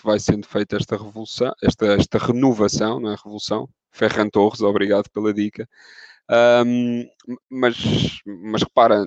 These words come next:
é uma, é uma renovação que obviamente tem que ser feita, porque,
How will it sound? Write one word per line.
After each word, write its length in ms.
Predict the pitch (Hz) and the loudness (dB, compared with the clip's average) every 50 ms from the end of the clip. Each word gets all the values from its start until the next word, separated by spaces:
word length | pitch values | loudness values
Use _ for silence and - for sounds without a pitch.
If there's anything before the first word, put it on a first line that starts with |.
| - | -4
é 120 | - 78 101 | -4 -4 -4
uma, 200 | 107 110 110 - - | -4 -4 -8 -10 -8
é 80 | - | -6
uma 160 | 110 117 117 117 | -6 -4 -4 -4
renovação 380 | 101 123 139 139 160 156 - 208 | -4 -4 -4 -2 0 0 0 0
que 280 | - _ _ _ - 190 | 0 _ _ _ 0 2
obviamente 320 | 165 180 185 202 196 175 | 4 4 2 2 2 2
tem 120 | - - | 0 0
que 80 | 175 - | 0 2
ser 100 | - - | 0 0
feita, 360 | - - 214 196 139 - 110 | 4 4 4 4 4 2 -2
porque, 220 | - - 110 - | -4 -6 -10 -12